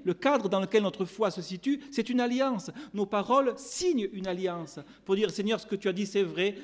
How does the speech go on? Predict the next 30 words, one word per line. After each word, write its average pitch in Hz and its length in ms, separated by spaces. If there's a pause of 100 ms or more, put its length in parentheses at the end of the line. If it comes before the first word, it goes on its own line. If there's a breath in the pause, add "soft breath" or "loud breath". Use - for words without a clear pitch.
(100)
j'en 160 200
fais 175 180
ma 156 160
vérité. » 147 560 (560 loud breath)
Cette 202 280
vérité, 202 340
elle 202 100
devient 190 400
quoi ? 220 420 (180)
Dans 165 180
la 170 160
rue, 190 260
dans 165 140
la 170 120
voiture, 180 680 (220 loud breath)
dans 160 120
le 175 80
magasin, 190 640
à 170 140
l'atelier, 196 500
à 170 80
l'école, 185 560 (480 loud breath)
c'est 170 180
où 196 200
encore ? 185 580 (600 loud breath)
Voilà. 151 280 (1700)
Ne 156 100
pas 220 140
être 185 160
reconnaissant. 185 600